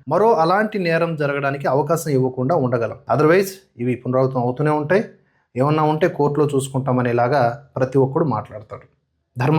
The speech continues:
అధర్మం అనేది పక్కకెళ్ళిపోతుంది, న్యాయాన్యాయం అనేది పక్కకెళ్ళిపోతుంది, విచక్షణ అనేది ఉండదు, అందరం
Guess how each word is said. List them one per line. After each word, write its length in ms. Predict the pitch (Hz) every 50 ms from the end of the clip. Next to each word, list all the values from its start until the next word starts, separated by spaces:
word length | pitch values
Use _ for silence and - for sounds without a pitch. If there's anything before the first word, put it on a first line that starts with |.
| 147 135
అధర్మం 300 | 127 131 127 135 135 131 127
అనేది 180 | 131 127 123 131
పక్కకెళ్ళిపోతుంది, 720 | 120 117 - - - 139 131 131 139 139 139 160 165 185 190 170 131
న్యాయాన్యాయం 560 | 131 131 135 139 139 135 135 131 127 127 127 123
అనేది 140 | 120 117 117 -
పక్కకెళ్ళిపోతుంది, 640 | - - - 147 139 131 135 143 139 143 147 165 175 156 131
విచక్షణ 340 | 139 - 147 - - 151 135 131
అనేది 180 | 123 113 110 107 123
ఉండదు, 260 | 135 151 156 165 214 226 - - - - - - 143 160
అందరం 240 | 175 185 190 185